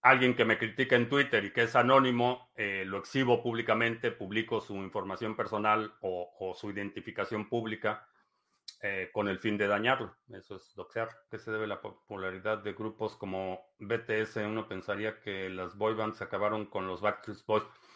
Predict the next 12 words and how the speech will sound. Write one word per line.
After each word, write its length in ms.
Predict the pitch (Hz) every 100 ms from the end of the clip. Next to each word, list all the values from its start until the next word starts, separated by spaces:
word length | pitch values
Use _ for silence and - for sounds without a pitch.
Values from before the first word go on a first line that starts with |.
| - - -
No, 440 | 123 135 170 202 -
eh, 320 | 143 127 127 127
estaba, 500 | 123 156 170 180 175
estaba 300 | 131 165 185
leyendo 680 | 165 131 151 156 160 156 -
un, 600 | 135 135 139 131 127 - _ _ _ _ -
un 160 | 135
artículo 760 | 139 123 143 135 - 139 135 131
sobre 880 | - 120 107 101 104 104 101 101 - _ _ _ _ _ _ _ _ -
la 560 | 113 110 110 107 107
revolución 640 | 104 110 113 113 113 135 135
cultural 720 | 143 123 120 117 120 120 -